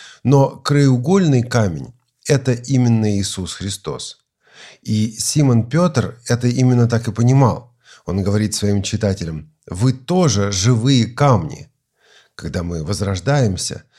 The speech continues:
становимся Божьими детьми, мы тоже становимся кирпичиками, из которых создана церковь. Не такими кирпичиками, как апостолы, конечно, потому что мы на основании апостолов стоим, и краеугольный камень —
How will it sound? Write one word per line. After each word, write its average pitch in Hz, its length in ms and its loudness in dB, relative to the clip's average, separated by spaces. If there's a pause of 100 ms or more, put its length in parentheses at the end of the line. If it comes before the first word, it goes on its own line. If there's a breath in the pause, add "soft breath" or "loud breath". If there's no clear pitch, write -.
(140 soft breath)
становимся 110 560 0
Божьими 95 520 0
детьми, 120 580 0 (240)
мы 120 200 2
тоже 165 540 -2
становимся 120 640 0
кирпичиками, 113 1120 -4 (180)
из - 120 -10
которых 117 520 -4
создана 107 520 -4
церковь. - 520 -4 (420 loud breath)
Не 165 280 4
такими 151 440 2
кирпичиками, 107 720 -2
как - 400 -8 (100)
апостолы, 120 720 -4
конечно, 117 580 -4 (320 loud breath)
потому 107 260 -4
что - 180 -8
мы 107 220 0
на 107 220 2
основании 107 580 0
апостолов 104 600 0
стоим, 120 400 0 (260 loud breath)
и 101 100 -4
краеугольный 113 800 2
камень — 117 480 2